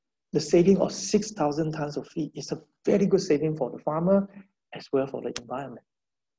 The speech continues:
Same case for hundred thousand tons of production farm,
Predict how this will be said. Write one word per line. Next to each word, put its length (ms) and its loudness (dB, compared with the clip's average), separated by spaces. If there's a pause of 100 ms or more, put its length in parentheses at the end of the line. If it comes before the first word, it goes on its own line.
(440)
Same 240 2
case 400 4 (1700)
for 120 4
hundred 320 6
thousand 340 2
tons 240 -6
of 80 -4
production 520 -8
farm, 240 -8